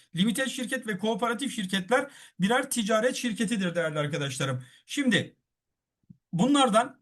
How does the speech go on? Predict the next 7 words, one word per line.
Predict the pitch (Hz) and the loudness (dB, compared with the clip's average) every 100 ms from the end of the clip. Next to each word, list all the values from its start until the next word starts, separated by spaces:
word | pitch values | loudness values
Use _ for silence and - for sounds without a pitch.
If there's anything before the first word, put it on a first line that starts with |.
| _ _ - | _ _ -10
şahıs | - 226 285 | 0 2 2
şirketi | - 233 214 196 196 | 0 0 0 0 -2
konumunda | 214 214 220 233 | -2 0 2 4
olan | 185 160 110 - _ - | 4 4 2 -8 _ 0
adi | 185 220 269 | 4 4 2
komandi | - 226 233 233 269 | 0 4 4 2 -2
şirketler | - 190 190 180 202 254 | -2 0 0 2 2 2